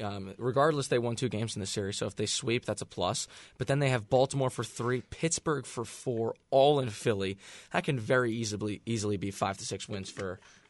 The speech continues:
Philadelphia, then three in Atlanta, and then three in Miami. So I think this race is gonna come down. But if we jo-, be-, join back into this conversation in a week, I very well think that the Phillies may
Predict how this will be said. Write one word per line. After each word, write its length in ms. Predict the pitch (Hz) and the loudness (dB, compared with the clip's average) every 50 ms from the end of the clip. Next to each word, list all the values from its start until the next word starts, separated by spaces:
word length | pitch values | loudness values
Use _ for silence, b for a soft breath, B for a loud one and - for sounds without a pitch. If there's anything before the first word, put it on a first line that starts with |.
| B _ | B _
Philadelphia, 760 | - - - 120 110 104 110 117 113 - - 104 98 95 87 - b b b b b b | -8 -2 0 0 2 2 2 0 0 0 0 0 0 0 -2 -6 b b b b b b
then 120 | - 127 | -2 -2
three 400 | 110 - - - 127 123 131 139 | -2 -4 -4 -4 -2 0 0 0
in 180 | 139 120 123 123 | 0 2 2 2
Atlanta, 520 | 123 117 110 120 117 117 117 113 - 117 | 2 0 0 0 -2 -2 -2 -2 -2 -2
and 100 | 110 110 | -2 -2
then 80 | 107 104 | -2 -4
three 340 | 101 - - 117 113 107 90 | -4 -4 -4 -4 -2 -2 -2
in 140 | 101 107 101 | -4 -4 -4
Miami. 480 | 101 104 104 98 98 104 104 104 107 | -4 -4 -4 -4 -4 -4 -4 -4 -6
So 160 | - - - | -4 -4 -4
I 80 | 101 107 | -4 -4
think 180 | - - 117 - | -4 -6 -8 -8
this 160 | 110 104 117 | -8 -6 -4
race 220 | 117 113 110 - | -4 -4 -4 -4
is 80 | 110 104 | -6 -6
gonna 160 | 110 107 107 | -6 -6 -6
come 160 | - 117 107 | -6 -6 -4
down. 240 | 101 110 107 113 113 | -2 -2 -2 -2 -2
But 220 | 98 113 117 110 | -2 -2 -4 -4
if 120 | - 104 117 147 | -6 -8 -8 -4
we 220 | 143 123 123 117 - _ _ - | -4 -2 -2 -4 -6 _ _ -8
jo-, 80 | - 131 | -8 -4
be-, 160 | - - 131 - | -2 -2 -2 -2
join 240 | - - 127 117 113 | -2 -2 -2 0 2
back 220 | 120 120 123 - 123 | 4 2 2 2 0
into 120 | 107 113 | -4 -4
this 140 | 107 104 - | -4 -4 -4
conversation 600 | - 113 113 110 107 - - - - - - 117 | -6 -6 -6 -6 -6 -6 -6 -6 -4 -4 -4 -4
in 80 | 110 110 | -2 -2
a 60 | 107 | -2
week, 420 | 101 110 123 143 170 170 - - - B B B B B B B B B B B B B | -2 0 0 0 -2 -4 -8 -16 -20 B B B B B B B B B B B B B
I 140 | - 110 | -2 -2
very 380 | 110 101 110 123 123 131 135 131 | 0 0 2 4 4 4 4 4
well 420 | 127 139 135 131 127 131 120 - - _ | 4 2 2 2 0 0 -4 -6 -12 _
think 380 | - - - 131 117 110 101 - | -8 -4 -2 -2 -2 -2 -2 0
that 120 | 120 113 | 0 0
the 80 | - 110 | 0 -2
Phillies 360 | - - 120 107 110 101 107 | -2 -2 0 0 0 -2 -2
may 420 | 117 113 113 110 104 95 92 120 | 0 0 2 2 2 0 -2 -4